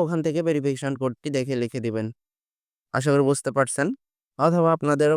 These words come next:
ভেরিফিকেশন না চাইতে পারে। So, আপনি এখানে ম্যান আইকনে ক্লিক করবেন। ক্লিক করার পর নিচের দিকে চেঞ্জ প্রোফাইল অপশনে ক্লিক করবেন। কাজটি কীভাবে শুরু করবেন? কাজ আপনি করা লাগবে না, কাজ অটো চলবে। যে নিচের দিকে একটি রোবট দেখতে পাচ্ছেন,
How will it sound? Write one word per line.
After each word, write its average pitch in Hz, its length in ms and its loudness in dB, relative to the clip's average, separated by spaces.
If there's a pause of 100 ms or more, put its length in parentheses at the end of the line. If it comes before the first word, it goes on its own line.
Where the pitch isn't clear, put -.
ভেরিফিকেশন 131 580 0
না 131 60 2 (100)
চাইতে 117 260 -2 (100)
পারে। 104 180 -4 (180)
So, - 120 -20
আপনি 156 180 -8
এখানে 160 240 -2
ম্যান 127 240 -2
আইকনে 139 380 -6
ক্লিক 139 180 -8 (100)
করবেন। 151 280 -4 (640)
ক্লিক 151 200 -8
করার 160 200 0
পর 175 160 -2
নিচের 139 240 -2
দিকে 135 240 0
চেঞ্জ 127 200 0 (200)
প্রোফাইল 135 360 -2
অপশনে 139 360 -4
ক্লিক 135 260 -4
করবেন। 151 240 0 (260)
কাজটি 143 320 -2
কীভাবে 123 340 2
শুরু 120 220 0
করবেন? 113 260 -2 (280)
কাজ 131 120 2 (100)
আপনি - 160 -6 (120)
করা 131 220 0
লাগবে 139 300 -2
না, 202 40 -2 (220)
কাজ 147 160 0 (280)
অটো 143 220 0 (100)
চলবে। 120 340 0 (120)
যে 135 160 2
নিচের 131 300 -2
দিকে 131 260 -2
একটি 147 240 -8 (120)
রোবট 131 300 0 (200)
দেখতে 143 260 -4
পাচ্ছেন, 170 240 0